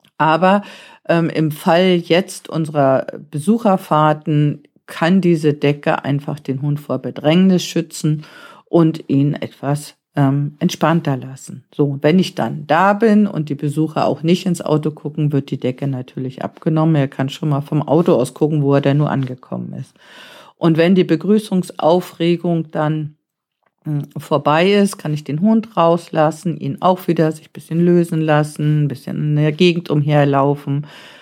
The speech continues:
sich den Garten angucken und, ähm, oder eben die Gegend, wo ich dann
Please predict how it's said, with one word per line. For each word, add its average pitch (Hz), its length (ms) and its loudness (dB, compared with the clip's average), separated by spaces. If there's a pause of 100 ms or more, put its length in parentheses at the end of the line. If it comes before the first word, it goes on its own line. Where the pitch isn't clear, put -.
(200)
sich - 240 -2
den 180 160 4
Garten 151 340 2
angucken 147 920 0
und, 139 480 -2 (100)
ähm, 127 600 -6 (480)
oder 151 360 4
eben 147 200 2
die 147 140 0
Gegend, 143 500 0
wo 147 160 2
ich 139 140 -6
dann 139 360 -2